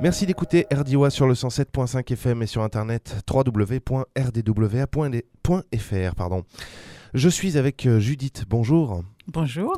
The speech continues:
Speaker 1: Vous êtes membre du groupe, euh, de la chorale, comme, je ne sais pas comment dit-on,
Speaker 2: Nous
Speaker 1: de
Speaker 2: appelons
Speaker 1: l'ensemble
Speaker 2: ça un
Speaker 1: vocal.
Speaker 2: ensemble vocal.
Speaker 1: C'est
Speaker 2: Oui.
Speaker 1: cela.
Speaker 2: <laughs>
Speaker 1: Appoggiature.
Speaker 2: Ap-, Appoggiature, oui.
Speaker 1: Oui. Et vous êtes avec nous, euh, bien déjà, on va, on va présenter un petit peu cet ensemble vocal,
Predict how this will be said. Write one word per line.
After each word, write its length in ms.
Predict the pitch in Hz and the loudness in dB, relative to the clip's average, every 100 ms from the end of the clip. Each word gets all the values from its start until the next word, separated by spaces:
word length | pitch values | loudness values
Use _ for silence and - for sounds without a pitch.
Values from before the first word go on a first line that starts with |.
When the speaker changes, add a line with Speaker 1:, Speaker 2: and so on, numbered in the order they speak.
| - - - | -6 -16 -6
Speaker 1:
Vous 140 | 117 | -2
êtes 160 | 143 135 | 0 2
membre 640 | 123 135 165 147 117 117 | 2 2 0 2 4 4
du 180 | 104 104 | 4 -2
groupe, 380 | 101 131 185 - | 0 0 0 2
euh, 380 | 113 107 101 101 | 4 4 4 4
de 100 | 107 | 4
la 120 | 107 | 2
chorale, 680 | - 127 127 143 151 107 104 | 2 0 2 0 0 -4 -4
comme, 260 | - 113 113 | -6 -6 -8
je 160 | 95 | -12
ne 20 | 117 | -12
sais 80 | |
pas 140 | - 117 | -8 -6
comment 180 | 123 110 | -4 -4
dit-on, 240 | 104 220 | -2 -2
Speaker 2:
Nous 280 | 247 247 262 | 0 0 -2
Speaker 1:
de 140 | - | -4
Speaker 2:
appelons 180 | 269 120 | -2 4
Speaker 1:
l'ensemble 400 | 135 147 - 175 | 4 4 2 2
Speaker 2:
ça 40 | - | 2
un 100 | - | 2
Speaker 1:
vocal. 240 | 262 202 | 4 2
Speaker 2:
ensemble 480 | 95 - 294 277 214 | 0 -2 -2 -2 -4
vocal. 560 | 170 190 - 143 135 117 | -8 -12 -12 -12 -12 -12
Speaker 1:
C'est 180 | - 123 | -6 -4
Speaker 2:
Oui. 100 | 170 | -2
Speaker 1:
cela. 160 | 87 - - | -2 -4 -8
Speaker 2:
<laughs> 180 | _ - | _ -4
Speaker 1:
Appoggiature. 640 | 135 170 143 127 - 90 | 2 2 2 0 -2 -2
Speaker 2:
Ap-, 120 | 101 | 0
Appoggiature, 640 | - 226 - 156 - 139 - _ | 0 -2 -4 -12 -12 -14 -14 _
oui. 140 | 151 104 | -8 -4
Speaker 1:
Oui. 180 | 101 - - - - - - | -4 -6 -16 -20 -20 -4 0
Et 80 | |
vous 180 | 131 139 | 2 2
êtes 140 | 143 131 | 0 0
avec 240 | 113 - | -2 -2
nous, 320 | 151 160 135 | -2 2 2
euh, 180 | 104 95 | 2 2
bien 220 | 98 113 | 0 0
déjà, 260 | 98 95 117 | 0 -2 -2
on 80 | 92 | -2
va, 240 | 85 80 78 | -4 -6 -6
on 80 | |
va 160 | 90 82 | -6 -6
présenter 420 | - 110 101 113 | -6 -4 -4 -4
un 80 | 104 | -6
petit 200 | 95 101 | -8 -8
peu 180 | - 123 | -4 -4
cet 260 | - 104 | -4 -8
ensemble 320 | 107 120 110 104 | -8 -6 0 2
vocal, 420 | 113 - 190 | 2 0 -4